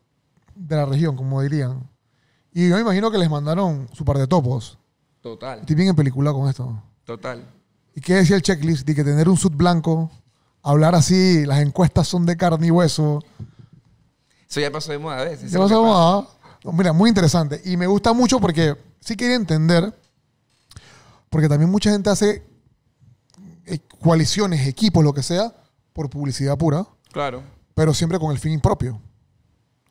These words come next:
Speaker 1: Aquí que tú me vengas a decir que tú tienes ya un roster de tanta gente y un diputado ya para cada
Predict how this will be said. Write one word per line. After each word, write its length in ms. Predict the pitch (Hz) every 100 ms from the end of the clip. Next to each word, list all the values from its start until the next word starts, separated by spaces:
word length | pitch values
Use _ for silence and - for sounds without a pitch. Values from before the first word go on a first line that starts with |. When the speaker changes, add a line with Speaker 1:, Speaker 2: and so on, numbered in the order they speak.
| _ -
Speaker 1:
Aquí 220 | 139 151
que 100 | 156
tú 100 | 165
me 80 | 185
vengas 220 | 208 196
a 40 |
decir 260 | 147 190 170
que 100 | 160
tú 140 | 151
tienes 380 | 151 190 165 135
ya 500 | 170 165 139 - - _ _
un 160 | 160 165
roster 580 | 185 175 - 165 156 180 _ _ _ _ _ _ _
de 120 | 147
tanta 300 | 147 160 175
gente 500 | 180 170 147 156 156 139 _
y 300 | - 131 135
un 460 | 139 143 151 160 156
diputado 580 | 160 135 127 151 156 156
ya 120 | 151
para 240 | 160 147 135
cada 640 | 147 160 156 139 135